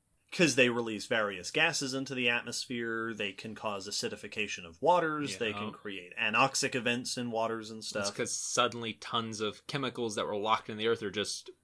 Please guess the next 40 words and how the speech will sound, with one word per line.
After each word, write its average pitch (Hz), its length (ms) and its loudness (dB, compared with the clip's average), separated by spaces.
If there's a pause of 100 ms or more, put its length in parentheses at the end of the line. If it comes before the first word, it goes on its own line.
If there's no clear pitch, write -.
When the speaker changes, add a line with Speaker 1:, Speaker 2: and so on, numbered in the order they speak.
(160)
Speaker 2:
brought 120 460 6
out 131 220 4
to 123 80 -2
play. 104 400 0
Speaker 1:
Yep, 87 100 -2
Speaker 2:
And 92 180 -8
Speaker 1:
all 120 120 2
those 113 80 4
Speaker 2:
not 110 140 6
Speaker 1:
toxins 117 420 6
are 98 60 -6
coming 98 240 -8
out. 82 200 -14
Speaker 2:
Yep, 95 240 -10
not 107 240 0
everyone's 135 300 -2
ready. 196 340 2 (320)
Speaker 1:
But 139 320 6 (140)
others 214 480 6
have 123 220 0
pointed 107 380 -2
out 98 260 -4
that 117 180 0
volcanic 123 580 0
activity 110 720 -6 (220)
can 135 340 0 (100)
also 123 720 2 (400)
affect 120 460 -2 (160)
glaciation. 131 560 0 (300)
So, 123 420 6 (120)
of 135 160 4
course, 147 340 4
the 131 160 4
release 123 500 2
of 123 120 0
C 120 240 4
O 110 120 2
two 175 260 0
from 120 200 -4
gla-, 107 220 0